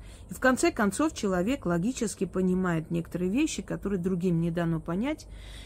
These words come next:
и тем самым своими знаниями помогает другим достичь определенной вершины в своей жизни. Ну, например, законы физики нигде не были написаны.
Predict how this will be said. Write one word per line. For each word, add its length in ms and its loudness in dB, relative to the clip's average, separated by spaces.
и 80 2
тем 240 2
самым 480 4
своими 380 0
знаниями 480 0
помогает 680 -2
другим 400 -2
достичь 440 -2
определенной 720 -2
вершины 500 -2
в 60 -10
своей 260 -6
жизни. 340 -6
Ну, 160 6
например, 520 0
законы 480 4
физики 400 4
нигде 320 2
не 140 2
были 200 2
написаны. 720 -2